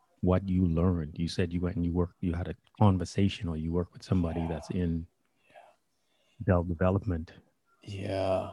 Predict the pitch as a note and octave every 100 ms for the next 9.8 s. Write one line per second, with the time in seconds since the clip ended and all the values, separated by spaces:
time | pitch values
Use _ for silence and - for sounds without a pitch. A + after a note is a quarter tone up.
0 | - - G2+ G2 G2 F#2 G2 - - G2+
1 | G2 F#2+ F#2+ F#2 F#2 - - _ _ _
2 | _ _ _ _ G#2+ - A#2+ A#2+ G2 F2+
3 | F2+ F2+ - F2+ E2 D#2 D2 C#3+ _ _
4 | _ - G2 G2 A2 A#2 - - - -
5 | - - - - - G2+ F2+ F#2 G2+ G2+
6 | G2+ E2 F2 F2 - F#2 F2 D#2+ - F2
7 | D#2+ D#2 D2+ D2+ - D2+ C#2+ - _ _
8 | _ _ _ _ - A2 G#2+ A2 G#2+ G2
9 | - - A2 G#2 G#2 G2+ G2